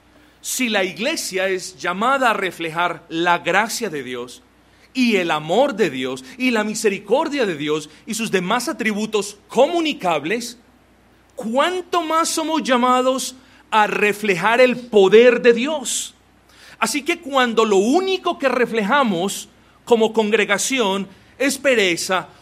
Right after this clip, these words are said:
o debilidad o languidez o dejamiento, ojo que estamos cometiendo un gravísimo pecado.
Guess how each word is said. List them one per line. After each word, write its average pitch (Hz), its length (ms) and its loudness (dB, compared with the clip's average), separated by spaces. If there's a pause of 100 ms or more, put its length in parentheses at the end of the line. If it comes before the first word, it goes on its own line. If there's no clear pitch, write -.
o 233 160 6
debilidad 196 840 2 (220)
o 208 160 4
languidez 220 960 2 (140)
o 208 160 6
dejamiento, 262 960 0 (200)
ojo 403 260 2
que - 80 -2
estamos 233 420 0
cometiendo 240 580 2
un 233 120 4
gravísimo 208 640 0
pecado. 226 500 -6